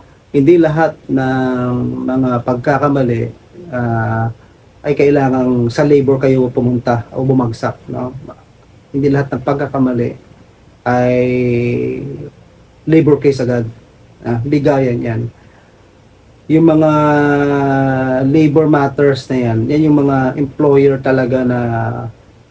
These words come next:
abusado na, talagang hindi na nahihiya na may mga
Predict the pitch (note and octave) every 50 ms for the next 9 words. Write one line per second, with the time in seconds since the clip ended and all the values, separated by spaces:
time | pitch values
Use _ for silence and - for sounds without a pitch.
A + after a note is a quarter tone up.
0 | _ - - _ _ _ _ - - B2 A#2 B2+ C3+ - - C3 B2 B2 B2+ B2
1 | C3+ C#3+ C#3 C#3+ C#3 C3+ C3+ C3 C3 C3 C3 A#2+ - B2 G#2+ A2 A#2+ A#2+ A#2+ B2
2 | A#2+ B2 B2 B2+ B2+ - - - - - B2+ - - - - - - - - -
3 | - - - - - - D#3+ E3+ E3+ D3 D#3+ D3+ D3+ D3 C#3+ C#3 C3+ C#3+ C#3 C3
4 | B2+ C3+ C3 C3+ C3 B2 - - C3 B2+ B2 A#2+ A#2 A2+ A#2+ A#2+ B2 - - -
5 | _ - - - - _ _ _ - - - _ _ - - _ _ _ - -
6 | - _ - C3+ B2+ B2 B2+ B2+ B2+ B2 B2 B2 B2 B2